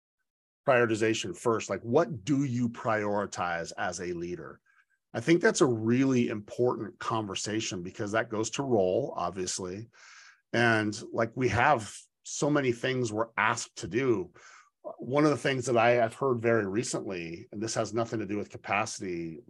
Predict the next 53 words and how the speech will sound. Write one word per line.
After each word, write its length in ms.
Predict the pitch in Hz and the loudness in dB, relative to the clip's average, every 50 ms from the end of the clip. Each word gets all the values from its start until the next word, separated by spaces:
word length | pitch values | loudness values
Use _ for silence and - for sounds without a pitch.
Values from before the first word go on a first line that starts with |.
| 90 | -8
as 220 | 85 85 80 78 78 | -8 -8 -8 -8 -10
I 80 | 78 | -12
thought, 360 | 76 - - 143 139 113 - - | -8 -2 0 0 0 0 -2 -4
but 80 | 92 | -8
it 140 | 87 85 85 | -8 -6 -4
does, 280 | 117 120 127 117 107 101 | -2 0 0 0 -2 -4
as 140 | 92 85 | -8 -4
you've 140 | 104 120 120 | -4 -4 -4
said 220 | 117 117 104 90 87 | -2 -4 -6 -6 -6
it. 180 | 85 85 - _ _ - - - - - - _ _ - | -8 -10 -12 _ _ -20 -20 -20 -20 -20 -20 _ _ -4
I've 120 | - 139 | 0 4
had 80 | 165 165 | 4 6
a 40 | |
lot 120 | 143 139 135 | 6 6 6
of 80 | 127 | 4
people 160 | 139 131 - - | 2 -2 -2 -2
saying, 180 | - 131 113 | 0 0 2
"Rob, 220 | 113 120 127 123 117 | 4 4 4 4 4
I 60 | 113 | 2
can't 300 | - - 160 156 139 127 | 0 -2 -2 -2 -2 -2
do 120 | 147 143 | -2 -2
one-on-ones 640 | 127 131 131 123 120 113 107 104 113 123 127 123 117 | 0 2 2 2 2 2 2 2 0 0 0 -2 -2
the 60 | 123 | -2
way 140 | 110 113 107 | 0 0 2
I 60 | 107 | 0
want 300 | 101 98 110 117 139 - | 0 0 -2 -2 -4 -4
to 100 | - 113 | -6 -8
because 200 | 98 101 - 110 | -8 -8 -6 -6
I 40 | 104 | -6
just 120 | 101 98 101 | -6 -6 -6
don't 160 | 113 98 98 | -8 -8 -8
have 100 | - - | -8 -10
time. 460 | - - 113 113 110 95 76 71 - _ _ _ _ _ _ _ - | -8 -6 -6 -4 -4 -6 -8 -10 -16 _ _ _ _ _ _ _ -6
I, 240 | - 101 95 80 113 | -4 -2 0 2 0
I 20 | |
can't 380 | 113 113 - 139 147 135 - 127 | 0 2 0 0 0 0 -2 -2
do 240 | 123 131 120 113 117 - - | -2 -2 0 -2 -2 -6 -8
tailored 580 | - - - 139 139 143 135 127 117 110 110 | -4 -2 0 0 0 2 2 2 0 0 0
one-on-ones. 840 | 113 107 113 110 107 104 101 98 98 107 110 107 98 92 87 85 90 | -2 -2 -2 0 0 -2 -2 -4 -2 -2 -2 -2 -4 -6 -8 -10 -10
And 80 | 92 | -10
so 120 | - - 104 | -6 -4 -2
I'm 160 | 104 104 95 | -2 -2 -4
falling 340 | - - 120 123 120 110 107 | -2 0 0 2 2 0 0
back 280 | 101 113 110 113 117 | 0 2 0 0 0
to 100 | - - | -4 -10
just 240 | 92 95 107 - - | -8 -8 -8 -8 -8
the 80 | - 95 | -8 -6
numbers 420 | 98 104 113 117 117 110 95 85 | -4 -4 -2 -2 -2 -4 -6 -8
again. 220 | 90 87 90 90 87 | -8 -8 -8 -8 -8
I'm 100 | 90 87 | -10 -6
doing 220 | - 110 104 95 | -6 -6 -6 -6
spreadsheet 580 | - - - - 120 117 110 - - 101 92 - | -8 -8 -6 -2 -2 -2 -2 -2 -6 -8 -8 -8
leadership, 560 | 87 87 82 85 85 - - 76 - _ | -10 -10 -10 -8 -10 -10 -10 -10 -12 _